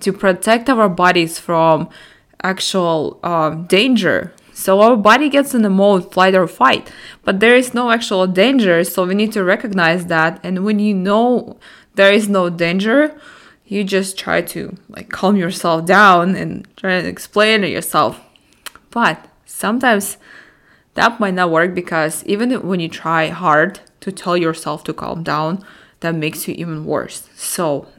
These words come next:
to actually deal with anxiety, you just need to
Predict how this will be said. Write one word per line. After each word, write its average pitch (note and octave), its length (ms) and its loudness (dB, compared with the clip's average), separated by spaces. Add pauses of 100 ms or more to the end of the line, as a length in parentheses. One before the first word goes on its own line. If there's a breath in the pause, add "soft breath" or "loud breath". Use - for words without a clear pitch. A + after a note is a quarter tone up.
(280)
to - 260 -10
actually F#3+ 440 -4
deal G3 260 -2
with A3 180 0
anxiety, D3 640 -4 (460 loud breath)
you F#3+ 140 -6
just A#3 300 -4
need F3+ 240 -4
to F3 140 -8